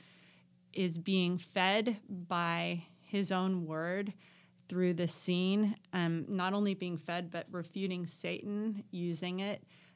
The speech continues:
as a way of, um, correcting Satan's misquoting and misuse of scripture,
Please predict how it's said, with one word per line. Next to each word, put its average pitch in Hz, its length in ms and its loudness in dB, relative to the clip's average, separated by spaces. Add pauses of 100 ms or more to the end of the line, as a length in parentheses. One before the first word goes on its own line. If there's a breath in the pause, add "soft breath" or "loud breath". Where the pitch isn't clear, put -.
(120 loud breath)
as 170 240 2
a 180 100 2
way 170 520 2
of, 160 580 0
um, 165 340 0
correcting 170 1080 2 (840)
Satan's 180 540 2
misquoting 170 840 2
and 165 100 2
misuse 160 500 -2
of 170 80 -6
scripture, 170 680 -4